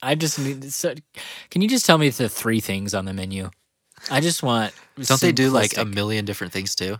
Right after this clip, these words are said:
Speaker 1: Yeah, it's like you can
Speaker 2: Uh,
Speaker 1: order
Speaker 2: make up your
Speaker 1: Italian
Speaker 2: mind.
Speaker 1: food, you can order American food, you can have, uh, I don't know if you can do Mexican. You probably can. Why not? You can do sushi. W-, you can, I don't know actually about that one 'cause I've only been once. But you can do so many different types of food. They just have pages and pages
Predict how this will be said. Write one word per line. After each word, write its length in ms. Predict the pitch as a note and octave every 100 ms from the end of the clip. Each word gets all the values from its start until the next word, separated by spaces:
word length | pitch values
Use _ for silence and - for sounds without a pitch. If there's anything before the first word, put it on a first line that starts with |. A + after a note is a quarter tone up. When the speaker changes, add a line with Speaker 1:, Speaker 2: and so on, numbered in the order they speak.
| -
Speaker 1:
Yeah, 340 | A#2+ D#3 G#2+ -
it's 140 | A#2
like 160 | B2 G#2+
you 100 | C#3
can 160 | D3+
Speaker 2:
Uh, 40 | C#3
Speaker 1:
order 180 | B2 C3
Speaker 2:
make 100 | -
up 60 |
your 60 | G#2+
Speaker 1:
Italian 340 | C3+ F#3+ D3+ A2
Speaker 2:
mind. 120 | A2
Speaker 1:
food, 200 | G2 F2+
you 80 | G2
can 140 | A2
order 460 | A#2 B2 B2+ B2 C3
American 540 | A#2+ D#3 D3+ - G#2+
food, 260 | - G2 F#2
you 80 | G#2
can 140 | B2
have, 680 | A#2+ C3 B2+ B2 A#2 A#2 C#3+
uh, 600 | C3 - - A2 G#2+ G2+
I 40 | G#2+
don't 80 | C3
know 80 | G#2
if 100 | F#2
you 60 |
can 100 | F2+
do 80 | -
Mexican. 460 | F2+ F2 - E2+ E2+ _
You 80 | C3
probably 300 | E3 D#3 B2+
can. 260 | C#3 F2 D2+
Why 160 | G2
not? 280 | A2 G2 - - - -
You 100 | -
can 200 | D3+ C3+
do 240 | D3+ D3+ D3
sushi. 540 | - - F3 - G#2+
W-, 180 | G2+ C#3+
you 100 | D3+
can, 240 | F3 F3 A#2+
I 160 | A2+ F#2+
don't 100 | E2+
know 80 |
actually 280 | D#2 - -
about 160 | D#2 -
that 120 | D#2
one 100 | D#2
'cause 160 | A2+ G2+
I've 140 | G2+
only 140 | F#2+
been 160 | F2 F2
once. 260 | E2 D2+ -
But 220 | - B2+
you 140 | D#3+
can 160 | D3+ D3+
do 260 | C#3 C3
so 580 | B2 - - D3+ D3+ E3
many 320 | D#3 D3 C#3+
different 300 | C3 B2 B2+
types 280 | G#2+ A#2+ -
of 80 | A2+
food. 280 | - B2+ G#2+
They 60 | A2+
just 140 | A#2
have 180 | A2+ -
pages 480 | - D3 C#3 C#3 C3
and 200 | B2 G#2+
pages 640 | - C3+ A2+ F#2+ G2 -